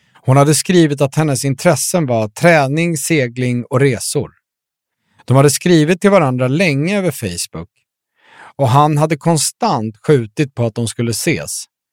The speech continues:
Men nu gick det inte längre. Han hade en tid, en plats och ett datum. Inga ursäkter godtogs. Nu hade han ett problem.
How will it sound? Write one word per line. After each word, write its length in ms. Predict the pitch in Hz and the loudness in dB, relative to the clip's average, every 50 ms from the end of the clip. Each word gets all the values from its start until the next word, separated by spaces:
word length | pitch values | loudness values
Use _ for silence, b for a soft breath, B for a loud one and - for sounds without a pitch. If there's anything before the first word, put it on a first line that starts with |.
| _ _ _ | _ _ _
Men 100 | - 120 | -2 0
nu 120 | 127 135 143 | 2 2 2
gick 300 | 135 147 147 139 - - | 2 0 0 -2 -4 -6
det 60 | 165 | -6
inte 180 | 117 - - | -6 -6 -8
längre. 360 | 85 85 87 101 101 104 104 - _ _ _ _ _ _ _ _ _ _ _ _ _ _ B B B B B B | -12 -12 -10 -12 -12 -14 -18 -20 _ _ _ _ _ _ _ _ _ _ _ _ _ _ B B B B B B
Han 140 | 135 131 | 0 2
hade 240 | 139 156 156 143 156 | 4 4 4 4 2
en 140 | 151 143 135 | 0 -2 -2
tid, 460 | - 151 165 170 175 175 170 180 165 - _ _ - | 0 2 2 2 2 2 0 -4 -6 -8 _ _ -10
en 140 | 196 190 - | -10 -8 -4
plats 520 | - 151 139 131 - _ - - - - - _ - | -2 0 0 -2 -2 _ -10 -10 -10 -10 -10 _ -2
och 100 | 160 160 | 0 0
ett 120 | 143 _ | 0 _
datum. 500 | - 110 82 - - _ - 80 - - _ _ _ _ _ _ _ _ _ _ _ _ | -2 -2 -2 -4 -10 _ -18 -18 -18 -20 _ _ _ _ _ _ _ _ _ _ _ _
Inga 460 | - 156 139 127 135 147 156 156 147 | -2 0 0 2 2 2 2 0 0
ursäkter 640 | 123 143 120 101 - - - 147 139 _ _ - 110 | -2 -4 -6 -4 -6 -6 -6 -6 -6 _ _ -6 -6
godtogs. 760 | 95 104 110 107 95 - - - 135 113 101 _ - - - - _ _ _ _ _ _ _ _ _ _ _ _ _ _ _ _ _ _ _ | -4 -4 -6 -6 -8 -8 -6 -6 -6 -6 -8 _ -18 -20 -20 -20 _ _ _ _ _ _ _ _ _ _ _ _ _ _ _ _ _ _ _
Nu 300 | - 135 151 165 170 160 | 0 2 4 4 4 4
hade 340 | 151 131 139 135 117 107 110 | 2 2 2 0 0 -2 -4
han 200 | 110 107 107 107 | -6 -4 -4 -6
ett 120 | 104 - _ | -6 -8 _
problem. 420 | - 107 90 107 131 143 107 - | -10 -8 -6 -4 -4 -6 -6 -8